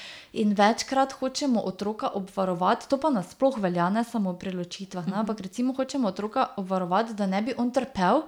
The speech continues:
Speaker 2: Mhm.
Speaker 1: pa se delamo, kot da nič ni, ali pa se ne
Speaker 2: Mhm.
Speaker 1: pogovarjamo o tem.
Speaker 2: Mhm.
Speaker 1: Ne, ne, ne, ne, ne. To
Speaker 2: Mhm.
Speaker 1: ni,
Speaker 2: Ja,
Speaker 1: <laughs> to,
Speaker 2: to je.
Speaker 1: to ni rešitev. To, to je,
Speaker 2: Mhm.
Speaker 1: eh, to ni najboljša rešitev, to je med najslabšimi rešitvami.
Speaker 2: Mhm, mhm,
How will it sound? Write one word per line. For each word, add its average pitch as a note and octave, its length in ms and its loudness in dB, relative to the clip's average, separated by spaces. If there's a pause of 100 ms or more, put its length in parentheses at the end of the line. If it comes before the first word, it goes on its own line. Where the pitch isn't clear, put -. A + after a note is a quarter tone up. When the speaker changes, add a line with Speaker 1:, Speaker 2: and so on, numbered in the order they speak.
(100)
Speaker 2:
Mhm. G3 300 -8
Speaker 1:
pa A3 80 -2
se G3 180 -4
delamo, A3 360 2
kot A#3+ 160 -2
da B3+ 80 2
nič B3 280 2
ni, A#3+ 140 4
ali F#3 100 0
pa - 100 -6
se F#3+ 140 2
ne F3+ 100 2
Speaker 2:
Mhm. F#3 80 0
Speaker 1:
pogovarjamo F3+ 560 -2
o F3 40 -8
tem. F3+ 300 -6 (240)
Speaker 2:
Mhm. G3 160 -10 (180)
Speaker 1:
Ne, G#3+ 340 4
ne, A#3+ 200 4
ne, A3 220 2
ne, G#3 200 0
ne. F#3+ 280 0 (180)
To A3+ 140 -4
Speaker 2:
Mhm. A3+ 80 2
Speaker 1:
ni, B3 320 2 (460)
Speaker 2:
Ja, G3+ 260 -6
Speaker 1:
<laughs> - 60 -20
to, - 120 -18
Speaker 2:
to A#3 60 2
je. G#3+ 120 -4
Speaker 1:
to B3 140 4
ni A#3+ 200 4
rešitev. F#3 460 -2
To, A#3 220 0
to A#3+ 200 -2
je, B3 80 4 (240)
Speaker 2:
Mhm. - 160 -4
Speaker 1:
eh, F#3 140 -2
to A3+ 140 -2
ni D4 200 4
najboljša G3 460 2
rešitev, G3 340 -4
to A#3 120 -6
je B3+ 40 0
med G#3 160 -2
najslabšimi F#3+ 600 -2
rešitvami. - 500 -6
Speaker 2:
Mhm, G#3+ 180 2
mhm, A3+ 80 4